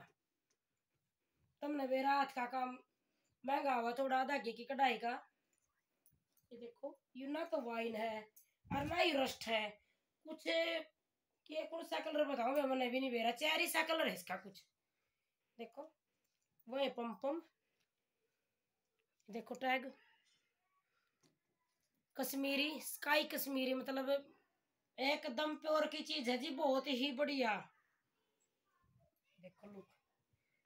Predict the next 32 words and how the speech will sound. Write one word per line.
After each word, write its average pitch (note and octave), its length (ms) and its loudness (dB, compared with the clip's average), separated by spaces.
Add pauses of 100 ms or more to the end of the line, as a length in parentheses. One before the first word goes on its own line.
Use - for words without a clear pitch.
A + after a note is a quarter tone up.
(180)
look G3 240 -16
देखो E3+ 240 -16
कितनी G3+ 320 -16
प्यारी F3 360 -10
आओगी। E3+ 280 -6
party A#3 420 -6
में C4 220 -4 (380)
किसी C#4 240 -10
तरह C4 240 -4
डाल B3 220 -2
के A#3+ 160 -6
जाइए। G#3 300 -8
देखिए A3+ 340 -8
वे G#3 180 -8 (760)
इसे C4+ 300 0
suit C#4 220 -8
पर B3 200 -6
उड़ C4+ 100 -2
लियो A#3 300 -2
और G#3+ 100 -6 (100)
कति C4 240 -8
जमा C4 280 -4
एकदम C4 400 -4
बढ़िया B3 320 -2
look A3 200 -8
देगा। G#3 280 -10 (560)
कपड़ा C#4 300 -4
तो C#4 100 -6
नू C#4+ 160 -6
कति C#4+ 300 -10
soft - 360 -12
soft, G#3+ 400 -14